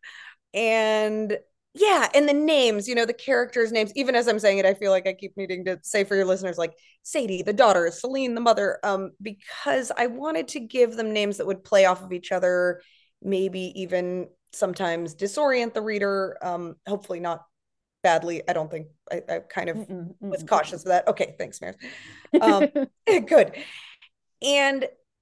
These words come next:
Speaker 1: that's actually thematic in a way, is that this breakdown of def-, definitions. I wanted, that was, you know, again,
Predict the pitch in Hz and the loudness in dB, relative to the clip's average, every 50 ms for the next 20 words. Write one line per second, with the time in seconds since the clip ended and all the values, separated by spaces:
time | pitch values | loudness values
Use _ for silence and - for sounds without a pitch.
0 | _ _ _ _ _ _ _ _ _ _ _ _ _ _ - 226 311 330 370 381 | _ _ _ _ _ _ _ _ _ _ _ _ _ _ -8 -2 -2 -2 -2 -2
1 | - - 359 330 - - - 294 285 - - 269 233 220 208 196 196 190 - 202 | -2 0 -2 0 0 -2 -4 -4 -4 -4 -4 -2 2 4 6 6 6 4 2 0
2 | 202 196 196 190 185 190 190 170 - - 202 190 190 196 208 190 180 - - _ | 0 4 6 6 6 6 4 0 -2 -4 -4 -4 -2 0 2 2 2 0 -6 _
3 | _ - 208 196 214 208 - - 196 - 220 220 220 226 226 233 - - 233 220 | _ -12 -8 -8 -8 -8 -8 -14 -12 -6 -4 -2 0 0 -2 -4 -8 -6 -4 -2
4 | 208 202 202 196 196 - - 190 180 180 - 190 185 185 - - - 196 - 202 | -2 0 -2 -2 -4 -4 -6 -6 -6 0 2 2 2 0 -2 -12 -8 -2 0 0
5 | 190 196 - 185 170 165 160 - 131 123 123 - - 180 180 185 185 190 190 190 | 0 0 -2 -4 -4 -4 -4 -6 -12 -14 -14 -10 -6 -6 -6 -4 -4 -2 -2 0
6 | 190 190 190 - - 190 202 196 185 202 208 196 190 - - - _ _ _ - | -2 -2 -4 -6 -6 -2 -2 0 0 -2 -4 -6 -6 -12 -14 -16 _ _ _ -6
7 | 208 208 190 185 180 180 175 - - - _ _ _ _ _ _ _ _ _ _ | -4 -2 -2 0 0 -2 -2 -4 -10 -20 _ _ _ _ _ _ _ _ _ _
8 | _ - 196 202 196 185 214 220 247 254 220 196 196 202 196 | _ -6 -4 -4 -2 0 0 2 2 2 0 -2 -4 -6 -8